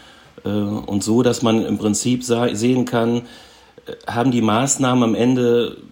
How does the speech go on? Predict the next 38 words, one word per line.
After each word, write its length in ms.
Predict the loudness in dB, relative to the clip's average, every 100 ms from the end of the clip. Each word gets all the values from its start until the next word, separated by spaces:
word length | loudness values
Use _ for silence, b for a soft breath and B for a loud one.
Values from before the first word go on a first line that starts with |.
| -12
zu 180 | -2 0
etwas 340 | 2 -2 0
geführt, 640 | -4 0 2 4 2 -2 -14 _ _
aber 300 | -2 0 2
eben 180 | 2 0
regional 480 | 0 2 2 2 2
ausgeprägt. 640 | 2 0 -2 -6 -4 -2
Das 120 | -2 -4
ist 100 | -2
auch 120 | -2
so 140 | 0
ein 200 | -2 -2 B B B
Schwerpunkt 520 | -2 0 2 0 0
der 80 | 0
Infas 340 | 0 -4 -6
dreihundertsechzig. 960 | -4 0 0 0 -2 -4 -4 -6 -6 -12 B B B B B
Nämlich 220 | -2 0
uns 180 | 0 2
interessiert 460 | 0 0 -2 0
nicht 140 | 0 0
so 120 | -2
sehr 220 | 0 0
die 100 | 0
fünf 320 | 0 0 0
Prozent 480 | 0 0 2 2 2
bundesweit, 640 | 2 2 0 -2 -2 0 0
sondern 540 | 0 0 2 0 -2 -6 -6
wie 140 | -4
sehen 260 | 0 0 0
diese 200 | -2 -4
fünf 320 | -2 -2 -2
Prozent 520 | -6 -2 0 0 0
in 180 | -2 2
Bonn 300 | 2 2 0
oder 240 | 0 0
in 120 | 2
München 360 | 2 2 -2 -2
aus 420 | 0 -2 -2 -10